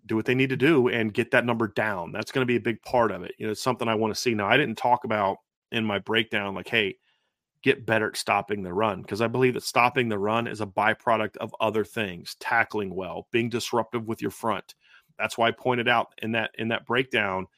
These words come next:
earlier that the two games that I really felt that Notre Dame turned their defense loose,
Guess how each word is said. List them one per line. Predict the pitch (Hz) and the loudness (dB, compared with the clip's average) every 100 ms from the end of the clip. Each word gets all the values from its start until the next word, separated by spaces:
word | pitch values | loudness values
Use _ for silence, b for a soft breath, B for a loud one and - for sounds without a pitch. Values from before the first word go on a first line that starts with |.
| _ _ _ | _ _ _
earlier | 120 139 135 98 90 95 _ _ _ - | 0 0 2 0 -2 -4 _ _ _ -2
that | 113 104 - | 0 0 -2
the | |
two | 117 - 151 | -4 -2 2
games | 139 131 117 | 4 4 2
that | 113 | 0
I | 110 | -2
really | 104 117 135 | 0 0 0
felt | 123 - 123 123 | -4 -2 0 0
that | - | -2
Notre | 110 120 113 | -2 -2 -2
Dame | 117 113 107 | -2 -2 -6
turned | - 131 123 123 113 | -6 -2 -2 -2 -4
their | 123 113 | -2 -2
defense | 104 110 110 120 110 - | -2 -6 -6 -4 -4 -4
loose, | 104 120 156 - | -2 0 -2 -8